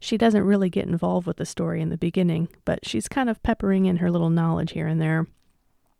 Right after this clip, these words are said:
Uh, the kid Miro is there playing, uh, the leader, or th-, the leader, the owner of the bodega that the kids spend all their time with, and he's kinda like a central figure.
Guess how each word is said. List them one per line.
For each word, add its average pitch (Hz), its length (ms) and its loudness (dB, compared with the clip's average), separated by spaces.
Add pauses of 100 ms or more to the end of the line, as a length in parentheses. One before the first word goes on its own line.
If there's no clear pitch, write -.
(220)
Uh, 190 180 4
the 185 140 2
kid 202 240 0
Miro 170 420 0
is 214 160 -2
there 185 240 0
playing, 170 480 0
uh, 156 260 -2
the 180 140 -4
leader, 180 380 0
or 165 240 -4
th-, - 300 -14
the - 100 -8
leader, 160 400 -6 (460)
the 214 200 2
owner 202 420 4
of 190 260 -2
the 175 80 -4
bodega 170 720 -2
that 147 180 -4
the - 80 -12
kids 160 300 -4
spend 165 280 -2
all 160 120 0
their 170 160 -2
time 170 320 0
with, 165 220 -2
and 180 100 -2
he's 175 180 0
kinda 170 260 -4
like 165 180 -4
a 160 100 -10
central 175 400 -2
figure. 160 520 -4